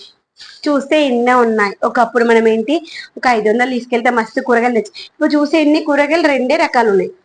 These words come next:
ఒకటేమో బీరకాయ, క్యాలీఫ్లవర్, క్యాబేజీ, మూడు రకాల కూరగాయలు వంటకు వస్తాయి. ఒకటి, రెండు, మూడు, మూడు రక-, ఒకటి, రెండు, మూడు, నాలుగు రకాల కూరగాయలు. ఇదేమో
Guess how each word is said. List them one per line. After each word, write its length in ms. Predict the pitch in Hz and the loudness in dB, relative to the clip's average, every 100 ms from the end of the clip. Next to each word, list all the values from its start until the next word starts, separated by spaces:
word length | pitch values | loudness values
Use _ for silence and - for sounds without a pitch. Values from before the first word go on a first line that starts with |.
| - | -12
ఒకటేమో 560 | 240 226 220 202 196 190 | -8 -4 0 0 0 -2
బీరకాయ, 680 | 202 240 247 269 269 392 453 453 _ _ _ _ _ _ _ - | 0 2 2 0 2 0 -2 -8 _ _ _ _ _ _ _ 0
క్యాలీఫ్లవర్, 500 | 294 262 247 285 - | 2 4 2 0 2
క్యాబేజీ, 560 | 339 240 214 196 - - | 2 2 4 2 -2 -4
మూడు 220 | 247 254 247 | 0 2 2
రకాల 180 | 233 | 0
కూరగాయలు 460 | 247 247 240 240 233 | -2 0 2 2 2
వంటకు 300 | 220 220 233 | 2 0 0
వస్తాయి. 440 | 269 262 277 370 - _ _ _ _ _ _ - | -2 0 0 0 -4 _ _ _ _ _ _ -12
ఒకటి, 500 | 214 - 240 269 285 - | -10 -4 -4 -4 -6 -4
రెండు, 580 | 226 208 214 220 294 - - _ _ - | 0 2 4 2 0 -4 -12 _ _ -12
మూడు, 400 | 240 233 220 196 - _ _ - | -4 2 2 2 -6 _ _ -6
మూడు 180 | 240 247 | -2 -2
రక-, 280 | 226 - | -4 -8
ఒకటి, 420 | 247 247 220 240 240 | -8 -8 -8 -6 -2
రెండు, 400 | 226 240 330 311 _ _ 254 | -2 -2 -6 -10 _ _ -10
మూడు, 160 | 262 | -8
నాలుగు 340 | 269 269 262 269 | -2 0 2 2
రకాల 220 | 254 285 | 0 -2
కూరగాయలు. 540 | 262 247 233 226 254 | 0 0 2 0 0
ఇదేమో 540 | 320 233 247 285 392 | -2 0 0 2 0